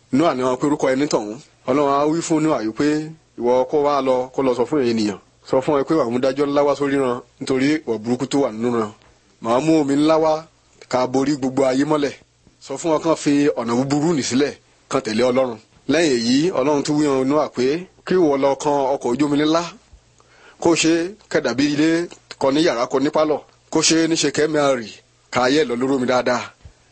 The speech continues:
Nígbà kí ìgbì omi náà bá dé, kí èèyàn bẹ̀rẹ̀ kí yí ọbẹ̀. Tí ó bá ṣe yìí, àá gbà ẹ́ là.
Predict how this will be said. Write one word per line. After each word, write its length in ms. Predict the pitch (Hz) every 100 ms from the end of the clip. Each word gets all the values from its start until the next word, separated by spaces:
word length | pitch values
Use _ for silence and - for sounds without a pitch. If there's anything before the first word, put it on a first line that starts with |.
| _ 143
Nígbà 180 | 165 120
kí 140 | 117
ìgbì 160 | 113 123
omi 160 | 127 139
náà 160 | 151
bá 120 | 120 135
dé, 140 | 151 156 160
kí 100 | -
èèyàn 200 | 139 117
bẹ̀rẹ̀ 320 | 117 147 117 113 _
kí 120 | -
yí 120 | 127 123
ọbẹ̀. 240 | 110 98 - - _ _ _ _ _ _ -
Tí 120 | -
ó 60 | 156
bá 140 | 147 156
ṣe 140 | 156
yìí, 420 | 120 110 117 139 175 _ -
àá 200 | - 107
gbà 160 | 127
ẹ́ 120 | 104
là. 100 | 101